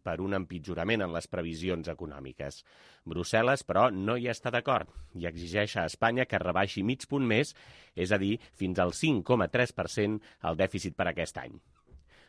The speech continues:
L'esforç representarà per al govern espanyol una retallada addicional de cinc mil milions d'euros. Potser aquesta discrepància de la Unió Europea amb Espanya entra en el guió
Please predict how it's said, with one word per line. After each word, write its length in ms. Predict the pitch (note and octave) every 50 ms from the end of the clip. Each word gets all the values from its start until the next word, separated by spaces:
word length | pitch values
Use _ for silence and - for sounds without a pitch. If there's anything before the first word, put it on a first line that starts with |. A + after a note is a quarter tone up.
| - -
L'esforç 460 | G#2 A2+ - - D3 D3 B2+ G#2 - - E2+
representarà 640 | - F#2 F2+ - F2+ F2 F2+ F2+ E2+ F#2 G2+ G2+ -
per 80 | F#2
al 80 | F2+ F2
govern 300 | F2 F2 F2+ F#2 F#2+ F#2+
espanyol 420 | F#2 - - F2+ F#2+ G2 F#2+ F#2+ F#2
una 160 | F#2 F2+ F2
retallada 460 | F2 F2+ - F2+ F2 F2+ F#2 F#2 F#2+
addicional 640 | F2 F2 F2+ F2+ - F2 E2 F2+ F#2 F#2+ G2 G2 F2+
de 80 | F2+ F2+
cinc 240 | - - F#2+ E2+ E2+ F#2+
mil 160 | A2+ C3 A2+
milions 420 | F#2 E2+ E2 E2+ F2 F2+ E2 D2+
d'euros. 540 | D2+ E2+ F2 F2 E2 D2+ C#2+ C#2 C#2+ - - - - - - - - - - - - - _ _
Potser 380 | - - F#2+ F2+ - - G2 F#2+
aquesta 340 | F2+ - G2 F#2 - - G2
discrepància 640 | F#2+ F2 - - F#2+ F#2 - G#2+ A2 G2+ - - F2
de 80 | E2
la 140 | E2 E2+ E2+
Unió 240 | E2+ F2+ F#2 F2+ F#2
Europea 460 | F2+ F2 F2+ - G#2+ A2 G2+ F2+ E2+
amb 160 | D#2+ D#2+ E2+ E2
Espanya 460 | - - A2 G#2+ F#2+ F#2 F#2+ G2 G#2 - _ _ _ -
entra 480 | - A2+ A#2+ A2+ - - D#2+ D2+ D2+ D2+
en 80 | D#2 D#2
el 80 | C#2
guió 360 | C#2+ E2 E2+ A2+ C3+ C#3+ D#2